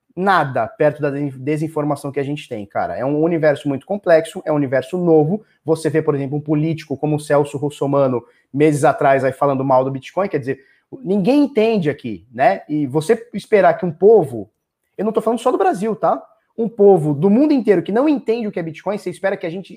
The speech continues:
entenda como declarar, né?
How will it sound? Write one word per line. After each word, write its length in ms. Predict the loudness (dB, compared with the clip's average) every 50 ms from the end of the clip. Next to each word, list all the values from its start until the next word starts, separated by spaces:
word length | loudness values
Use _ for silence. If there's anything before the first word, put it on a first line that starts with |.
| -12
entenda 360 | -12 -10 -6 -4 -4 -2 -4
como 180 | -4 -4 -6 -2
declarar, 580 | -2 -2 -2 -2 -4 -4 -2 -4 -4 -6 -8 -14 _ _ _ _ _ _ _ _ _ _ _ _ _ _ _ _ _ _ _ _ _ _ _ _ _ _ -6
né? 220 | -2 0 0 0